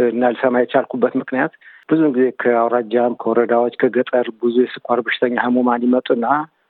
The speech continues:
እዛ ሆስፒታል ውስጥ መኖር ይጀምራሉ። ምክንያቱም በተለይ እነኝህ ታይፕ ዋን የሚባሉ ተጠቂዎች ናቸው። ወደ ሰፈሮቻቸው ተመልሰው ሕክምናውን ማግኘት ስለማይችሉ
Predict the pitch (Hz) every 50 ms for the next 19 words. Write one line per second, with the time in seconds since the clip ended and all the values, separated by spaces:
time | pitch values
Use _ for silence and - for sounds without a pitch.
0 | _ _ _ _ _ _ _ _ - 127 120 135 131 123 127 - - - - -
1 | 131 123 120 127 - - - - 127 120 113 113 117 - - - _ _ _ _
2 | _ _ - 175 - 135 135 143 139 139 139 123 127 104 117 113 110 107 107 107
3 | 110 127 139 139 - 196 185 180 - - 180 190 196 - 196 139 117 135 - -
4 | 131 127 135 120 117 123 117 120 117 113 110 - - 135 127 117 - - 117 117
5 | 113 113 110 110 110 107 - - 113 113 110 - 110 - 120 120 - - 123 113
6 | - - - 101 - - - 110 120 123 131 135 127 123 139 - - - - -
7 | 127 - - 139 135 135 135 - 139 127 - 135 - 135 135 135 139 135 131 127
8 | 123 120 120 - - 123 131 131 131 131 127 120 131 135 131 131 127 - - 147
9 | 135 127 131 139 135 - - 156 123